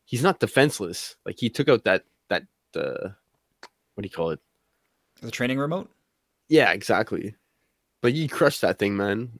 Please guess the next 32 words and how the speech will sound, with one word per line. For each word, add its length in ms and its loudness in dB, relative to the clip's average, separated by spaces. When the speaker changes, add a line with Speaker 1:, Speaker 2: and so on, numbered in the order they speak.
Speaker 1:
So, 80 -6
Speaker 2:
Like, 60 -2
Speaker 1:
like, 240 0
we 140 -6
see, 200 -8
Speaker 2:
I 200 -2
do 60 -4
Speaker 1:
seeing 240 0
that 120 4
on 100 4
a 40 2
Speaker 2:
think, 80 -2
Speaker 1:
bigger 200 4
scale. 400 0
Speaker 2:
I 120 -4
do 260 -4
think 240 -4
we're 80 0
gonna 180 -2
see 320 -4
some 400 -4
sort 280 -4
of 380 -8
temporary 600 0
loophole 420 -6
to 180 -14
it. 140 -16
Like, 160 -8
I 100 2
do 320 -2
think 480 -4
that 260 -2